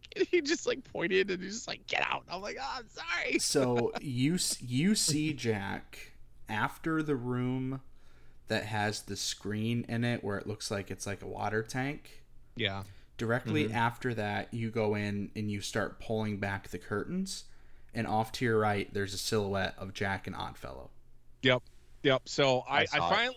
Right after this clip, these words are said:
Speaker 1: I finally, at the very, very last, like, the very last night, I'm like, "I'm doing it one more freaking time. I'm gonna see it."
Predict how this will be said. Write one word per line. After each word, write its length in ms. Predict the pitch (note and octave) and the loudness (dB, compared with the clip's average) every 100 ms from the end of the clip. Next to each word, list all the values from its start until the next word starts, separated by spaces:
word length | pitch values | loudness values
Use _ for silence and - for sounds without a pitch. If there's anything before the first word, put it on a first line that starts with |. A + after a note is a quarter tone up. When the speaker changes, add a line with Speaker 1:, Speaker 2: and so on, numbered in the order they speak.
| - | -4
Speaker 1:
I 60 | E3+ | -4
finally, 480 | - A#3+ A#3+ E3 C#3 | 0 2 2 -2 -4
at 100 | C#3 | -4
the 60 | |
very, 260 | D3 A3 C4 | -2 0 0
very 220 | A#3 A#3 | -2 -4
last, 520 | G#3+ G3+ G3+ - - | 0 0 0 -2 -8
like, 220 | E3 C#3 A2+ | -2 -2 -2
the 60 | |
very 240 | B2+ F3 G3 | 2 4 6
last 320 | F3 E3+ - | 6 4 2
night, 200 | D#3+ A2+ | -2 0
I'm 100 | A#2 | -2
like, 140 | A#2 - | -4 -2
"I'm 120 | D3 - | -4 2
doing 280 | G3 A3 B3 | 4 4 4
it 120 | A#3+ - - _ C#3 | 0 -8 -20 _ 2
one 180 | E3+ | 4
more 160 | C4 D#4 | 6 4
freaking 380 | - D4+ C4+ D4 | 4 -2 2 2
time. 440 | G#3 F3+ E3+ F3 - - - _ _ _ | 2 2 2 2 -4 -16 -20 _ _ _
I'm 100 | D#3+ | 2
gonna 100 | G3+ | 4
see 280 | F#3+ - | 4 2
it." 60 | A3 | 2